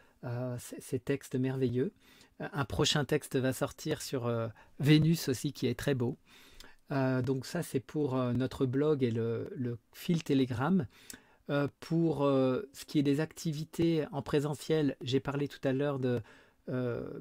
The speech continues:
d'un séminaire qu'on anime à côté de Paris, euh, au, au, au début février, le trois, quatre, cinq février. Il reste quelques places. N'hésitez pas à prendre contact avec nous si, euh, l'élan, euh, est là. C'est en résidentiel. Toutes les infos, c'est sous la vidéo.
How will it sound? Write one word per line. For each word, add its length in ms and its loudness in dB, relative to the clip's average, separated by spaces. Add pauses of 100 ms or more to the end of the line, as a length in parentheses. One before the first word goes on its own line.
(140)
d'un 240 -2
séminaire 420 -2
qu'on 160 0
anime 380 2
à 80 -6
côté 260 0
de 100 2
Paris, 460 -4 (800)
euh, 440 0 (600)
au, 420 -2
au, 60 -4
au 40 -2
début 280 4
février, 460 2
le 340 4
trois, 240 -2
quatre, 300 -4
cinq 260 -4
février. 480 -2
Il 60 0
reste 260 -4
quelques 340 0
places. 560 0
N'hésitez 400 0
pas 400 -2
à 60 -2
prendre 280 -4
contact 460 -2
avec 240 -2
nous 160 -4
si, 340 -2
euh, 120 -4 (340)
l'élan, 500 0 (120)
euh, 240 -2
est 100 -2
là. 220 0
C'est 180 -8
en 80 0
résidentiel. 540 -2
Toutes 220 -2
les 180 4
infos, 320 -2
c'est 120 0
sous 180 -4
la 100 4
vidéo. 480 2